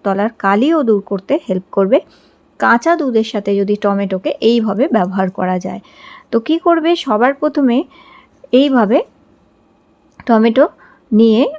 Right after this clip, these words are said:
কাঁচা দুধের মধ্যে এইভাবে মিশিয়ে আর সারা মুখে ভালো করে এইভাবে তোমাদের এটা ঘষতে হবে। তো দেখো এইভাবে যখন মুখে রাব করবে এটা দিয়ে, আস্তে আস্তে দেখবে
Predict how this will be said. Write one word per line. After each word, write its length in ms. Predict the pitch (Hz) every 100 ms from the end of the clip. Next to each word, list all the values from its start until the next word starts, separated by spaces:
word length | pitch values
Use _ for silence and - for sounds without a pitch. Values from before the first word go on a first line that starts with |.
| - -
কাঁচা 340 | 202 202 254
দুধের 360 | 220 208 226 233
মধ্যে 300 | 214 190 254
এইভাবে 640 | - 214 214 214 202 339 _ _ _ _ _ -
মিশিয়ে 460 | 220 220 247 320 605 -
আর 260 | 202 196 381 - -
সারা 360 | - 196 202
মুখে 360 | 202 190 220 302
ভালো 340 | - 208 190 208
করে 220 | 208 202
এইভাবে 420 | 202 196 208 294 - _ _ _ -
তোমাদের 360 | 202 202 254
এটা 240 | 240 240 453
ঘষতে 400 | - 190 - 196
হবে। 280 | 202 190 190 233 _ _ - _
তো 100 | 208
দেখো 280 | 196 196 277
এইভাবে 560 | - 247 254 254 262 247
যখন 440 | 226 208 254 254 226
মুখে 380 | 208 247 226
রাব 160 | 214 202 -
করবে 320 | - 202 208
এটা 160 | 196 202
দিয়ে, 240 | 190 233 - _ _ _ _ _ _
আস্তে 280 | 202 202 -
আস্তে 340 | 208 190 269 311
দেখবে 440 | 214 220 226